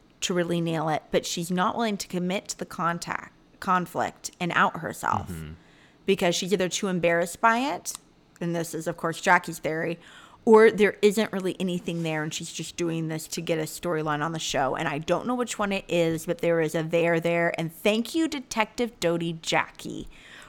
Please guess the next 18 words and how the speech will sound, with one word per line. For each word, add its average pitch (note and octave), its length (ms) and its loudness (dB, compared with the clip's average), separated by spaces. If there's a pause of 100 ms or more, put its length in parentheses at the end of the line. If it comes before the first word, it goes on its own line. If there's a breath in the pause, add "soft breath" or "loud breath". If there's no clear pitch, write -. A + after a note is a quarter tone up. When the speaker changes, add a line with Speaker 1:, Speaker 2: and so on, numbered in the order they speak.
Speaker 1:
for, C#4+ 260 4
like, C4+ 260 6 (180)
really F4+ 1000 2
not D#4 280 6
letting C4 320 2
us A#3+ 240 -2
forget A#3 680 4 (300 loud breath)
that A#3+ 220 8
we've D4+ 220 6
got - 340 4
nothing A#3 520 0 (240)
in F4 160 2
Jersey F4 500 0
but A#3+ 400 2
Danielle's G#3 520 2
estranged E3+ 500 -6
brother. - 460 -2 (460)
And A#3 320 8